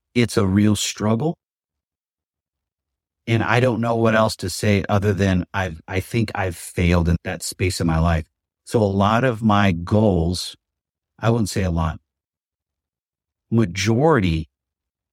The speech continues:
are around mindset and being able to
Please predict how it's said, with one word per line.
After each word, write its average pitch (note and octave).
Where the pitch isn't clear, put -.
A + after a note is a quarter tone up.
are A2
around G2
mindset F2+
and G#2
being G#2+
able G2+
to F2+